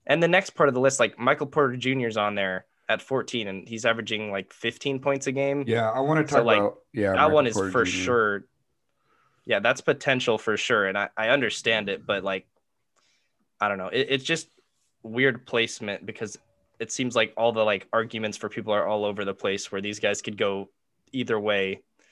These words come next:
Speaker 1: if it's
Speaker 2: Yeah.
Speaker 1: potential or if they're just ranking them now.
Speaker 2: Yeah, so the next crop is Michael Porter Junior, Ja Morant, Trae Young, Mikal Bridges, and Domantas Sabonis. And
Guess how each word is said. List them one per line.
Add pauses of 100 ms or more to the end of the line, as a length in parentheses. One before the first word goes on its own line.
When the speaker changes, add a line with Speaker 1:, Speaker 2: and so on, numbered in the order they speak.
(380)
Speaker 1:
if
it's
Speaker 2:
Yeah.
Speaker 1:
potential
or
if
they're
just
ranking
them
now. (720)
Speaker 2:
Yeah,
so
the
next
crop (500)
is
Michael
Porter
Junior,
Ja
Morant,
Trae
Young,
Mikal
Bridges,
and
Domantas
Sabonis. (880)
And